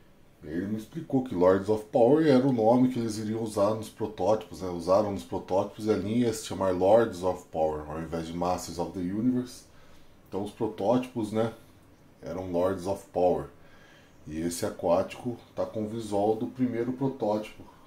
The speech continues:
que foi mostrado aí desse cara. Então o review é dele, bora lá. Bom, a começar pelo blister, né?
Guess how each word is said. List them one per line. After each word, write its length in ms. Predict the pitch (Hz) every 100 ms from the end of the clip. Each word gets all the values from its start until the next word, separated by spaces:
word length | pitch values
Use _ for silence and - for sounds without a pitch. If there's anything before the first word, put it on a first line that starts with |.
| -
que 100 | -
foi 480 | - - 92 95 87 - - - - - - - -
mostrado 560 | 98 92 - 95 85 98
aí 180 | 85
desse 260 | 85 92 -
cara. 300 | - 67 67 - - - _ _ - - - - - - -
Então 140 | 170
o 20 | 165
review 300 | 120 110 120
é 20 |
dele, 340 | 147 190 202 - - -
bora 300 | - 143 160
lá. 240 | 123 92 - - - - - - _ _ _ _ 131
Bom, 320 | 135 120 - -
a 40 | -
começar 400 | - 156 151 170
pelo 240 | - 160
blister, 520 | 98 101 147 139 92
né? 160 | 92 110